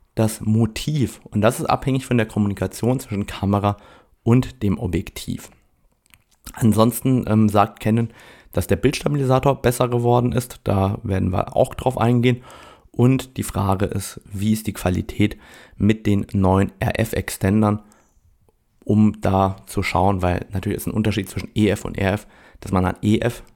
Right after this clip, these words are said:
den E F-Extender verwendet und an R F den R-F-Extender. Und zu guter Letzt gibt's noch einen Unterschied, und zwar, dass, ähm, der manuelle Fokusring an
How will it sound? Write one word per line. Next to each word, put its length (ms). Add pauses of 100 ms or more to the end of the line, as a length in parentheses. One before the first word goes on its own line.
(200)
den 220
E 160
F-Extender 560
verwendet 440
und 120
an 160
R 220
F 180
den 240 (320)
R-F-Extender. 800 (460)
Und 160
zu 100
guter 240
Letzt 240
gibt's 180
noch 200
einen 220
Unterschied, 520 (400)
und 160
zwar, 480 (100)
dass, 460
ähm, 420 (140)
der 160
manuelle 680 (200)
Fokusring 720 (560)
an 480